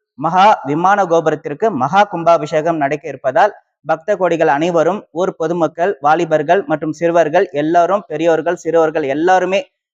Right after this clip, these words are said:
பொதுப்படியா ஒரு தெய்வத்துக்கு எல்லாம் மகா கும்பாபிஷேகத்தை பார்க்கறது பெரிய விசேஷம்.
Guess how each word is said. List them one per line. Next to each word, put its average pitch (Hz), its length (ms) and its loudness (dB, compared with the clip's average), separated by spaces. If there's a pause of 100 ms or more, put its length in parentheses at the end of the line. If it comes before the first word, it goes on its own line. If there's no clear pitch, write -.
(140)
பொதுப்படியா 196 480 0
ஒரு 165 200 0
தெய்வத்துக்கு 196 840 0
எல்லாம் 190 400 2
மகா 170 240 2
கும்பாபிஷேகத்தை 170 720 0
பார்க்கறது 170 340 0
பெரிய 170 320 -2
விசேஷம். 160 480 -2